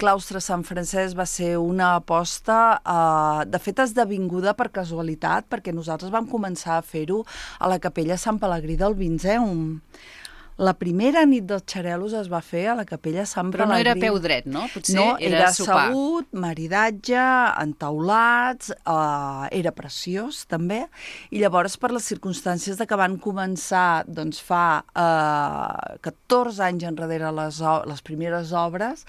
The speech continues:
Speaker 1: la primera en ser sacrificada va ser la capella Sant Pelegrí, ens vam haver de mobilitzar. I anar al claustre Sant Francesc va ser, doncs, bé, buscant un, un lloc, va ser una proposta, eh, per part de l'Ajuntament de dir, «Mira, ho podeu fer aquí»,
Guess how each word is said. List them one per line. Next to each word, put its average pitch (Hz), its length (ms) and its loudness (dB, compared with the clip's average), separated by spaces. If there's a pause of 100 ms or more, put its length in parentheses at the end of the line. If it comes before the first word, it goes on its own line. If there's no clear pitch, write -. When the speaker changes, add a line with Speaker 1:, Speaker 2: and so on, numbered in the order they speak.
(420)
Speaker 1:
la 196 80 4
primera 185 460 0
en 185 80 2
ser 190 160 -6
sacrificada 175 580 -2
va 135 80 0
ser 143 160 -8
la 147 80 -6
capella 151 340 -8
Sant 151 220 -10
Pelegrí, 175 300 -6
ens 262 100 -2
vam 277 240 0
haver 175 160 -2
de 160 80 -4
mobilitzar. 156 720 -4 (540)
I 196 180 0
anar 170 300 2
al 175 180 2
claustre 175 480 -4
Sant 175 240 -6
Francesc 185 720 -2
va 175 160 0
ser, 190 480 -2
doncs, 165 320 -2
bé, 185 160 -6
buscant 175 720 -2
un, 156 420 -2
un 165 240 -2
lloc, 233 360 0 (100)
va 151 80 -6
ser 151 160 -10
una 151 160 -6
proposta, 202 880 -4
eh, 139 220 -6
per 143 240 -14
part 147 240 -16
de 160 80 -8
l'Ajuntament 165 560 -8
de 202 140 -4
dir, 160 100 -6
«Mira, 160 220 -6
ho 170 40 -8
podeu 175 300 -12
fer 165 300 -6
aquí», 240 240 -4